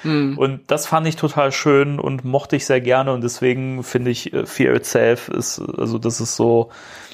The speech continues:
Speaker 2: gehört mit zu meinen Lieblings-, äh, Erscheinungen im
Speaker 1: Mhm.
Speaker 2: Ghostbusters-Universum.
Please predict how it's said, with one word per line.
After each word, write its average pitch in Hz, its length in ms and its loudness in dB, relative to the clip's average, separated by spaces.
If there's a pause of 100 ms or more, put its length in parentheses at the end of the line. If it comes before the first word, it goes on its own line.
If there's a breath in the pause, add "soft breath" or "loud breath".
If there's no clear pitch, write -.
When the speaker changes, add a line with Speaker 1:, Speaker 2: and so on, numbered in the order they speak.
(180 loud breath)
Speaker 2:
gehört 117 240 2
mit 117 160 0
zu - 100 0
meinen 113 260 0
Lieblings-, 113 540 -2
äh, 104 340 4
Erscheinungen 107 600 0
im 123 120 2
Speaker 1:
Mhm. 110 40 -2
Speaker 2:
Ghostbusters-Universum. 107 1300 -2